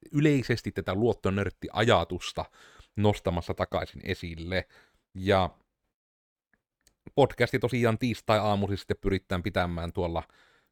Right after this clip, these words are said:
YouTuben puolella livenä aina ysiltä, ja sittenpä perästä sitten tulee myös Spotifyhin kuvan kanssa ja sit muissa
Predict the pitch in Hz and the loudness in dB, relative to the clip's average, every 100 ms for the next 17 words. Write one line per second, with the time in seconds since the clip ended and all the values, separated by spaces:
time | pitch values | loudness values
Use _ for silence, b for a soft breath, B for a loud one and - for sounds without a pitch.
0 | - 151 131 123 117 110 117 110 107 101 | 6 6 8 4 2 2 4 4 4 0
1 | - 101 107 107 98 87 90 92 104 92 | -2 -2 2 2 2 0 -2 -4 -4 -4
2 | 98 85 87 87 82 _ - 104 - 92 | -4 -2 -4 -2 -4 _ -6 -6 -4 -6
3 | - 113 107 - 92 - 92 92 87 87 | 0 4 4 2 -4 -4 -4 -2 -2 -4
4 | 85 - 139 113 98 92 90 90 85 87 | -4 -2 2 2 2 0 0 -2 -2 -4
5 | 85 - 90 82 80 - 87 82 - | -8 -6 -8 -8 -10 -8 -8 -8 -12